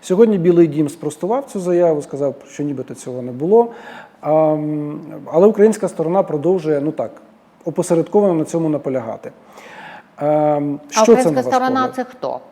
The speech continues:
Speaker 1: Ну, е, ми будемо говорити про
Speaker 2: Якщо Telegram-канали, то ви мене вибачте,
Speaker 1: <laughs>
Speaker 2: то це не є українська сторона. А, ну, мені вважається, що, а, кожна ескалація,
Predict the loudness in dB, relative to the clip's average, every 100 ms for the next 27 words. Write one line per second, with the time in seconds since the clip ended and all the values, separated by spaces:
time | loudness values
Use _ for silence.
0 | _ _ _ _ _ _ _ -20 -20 -2
1 | 2 2 4 6 6 4 4 6 4 4
2 | 4 2 2 -2 2 6 6 8 6 6
3 | 2 0 0 0 -2 -2 -2 -2 0 -2
4 | -2 -6 -8 -6 -6 -4 -2 -2 2 2
5 | 2 2 0 -2 0 0 0 0 -2 -2
6 | -6 -8 -6 -6 -8 -10 -14 -20 -20 -20
7 | -20 -8 -2 0 0 -2 -4 -2 -4 -4
8 | -4 -4 -4 -6 -8 -6 -6 -8 -6 -4
9 | 0 -2 -4 -8 -6 -6 -6 -6 -6 -6
10 | -10 -8 -4 -4 -6 -10 -12 -12 -12